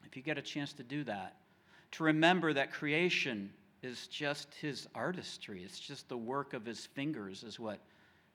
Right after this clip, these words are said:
David referred to it as. So he's transcendent, but he's also immanent. And immanent means close and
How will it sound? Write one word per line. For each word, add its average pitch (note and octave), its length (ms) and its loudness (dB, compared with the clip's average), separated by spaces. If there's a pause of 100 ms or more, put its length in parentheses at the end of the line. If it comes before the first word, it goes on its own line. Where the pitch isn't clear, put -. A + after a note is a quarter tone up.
(280)
David G#2 340 -4 (500)
referred A2+ 540 -4
to A2+ 180 -4
it G2+ 160 -2 (340)
as. G#2 520 -4 (1400)
So F3+ 180 8
he's G#3 220 8
transcendent, G#3+ 880 6
but F#3 140 6
he's F3+ 240 4
also G#3 460 6
immanent. G#3 720 8 (880)
And D#3+ 240 6
immanent F#3+ 500 8
means D#3 320 6
close F#3+ 720 4
and B2+ 160 -2